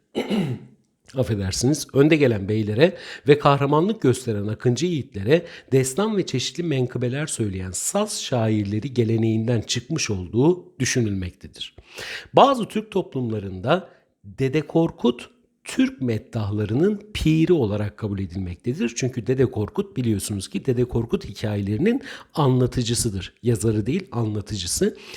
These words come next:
E, meddahlık da bir nevi anlatma sanatı olduğuna göre gayet makul ve mantıklı. Meddah isim olarak on yedinci yüzyıldan itibaren kullanılmaya başlanmıştır diyeceğiz. Peki gelelim genel özelliklerine.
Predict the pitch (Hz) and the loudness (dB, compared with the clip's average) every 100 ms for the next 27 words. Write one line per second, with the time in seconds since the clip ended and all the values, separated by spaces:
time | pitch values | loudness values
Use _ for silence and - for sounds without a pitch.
0 | - 113 139 196 202 190 214 214 131 127 | -8 0 2 2 0 0 0 0 0 2
1 | 196 156 117 113 117 117 123 127 202 131 | 4 4 4 2 2 4 4 2 2 2
2 | 113 98 110 98 95 95 95 113 190 - | 0 0 -2 -2 -4 -6 -2 0 0 0
3 | - - - 185 113 143 139 127 110 - | -12 -10 0 2 2 0 2 2 2 2
4 | 180 - 135 123 107 - - 82 - _ | 0 2 2 4 2 -2 -8 -12 -16 _
5 | - - - - 110 147 170 - 247 262 | -20 -14 -14 -6 4 6 6 2 0 -2
6 | - _ _ - 160 - 240 220 120 120 | -16 _ _ -8 -4 0 4 6 4 0
7 | 139 - _ - 180 240 202 147 160 151 | -4 -14 _ 6 8 8 4 0 -2 -2
8 | 170 143 123 139 151 131 110 107 101 98 | 0 0 0 0 2 0 0 -6 -6 -6
9 | 92 - 135 131 127 123 123 104 101 - | -8 -4 -2 0 0 -2 -2 -2 -4 -6
10 | 101 87 90 - 175 180 - - - 139 | -8 -8 -6 4 4 4 0 -18 -6 -4
11 | 101 95 - - - _ - 254 - - | -4 -6 -10 -10 -12 _ 0 0 0 -10
12 | - 180 147 123 170 156 151 123 - 101 | 4 6 6 4 6 6 8 6 2 -6
13 | 90 - 90 82 | -8 -12 -12 -14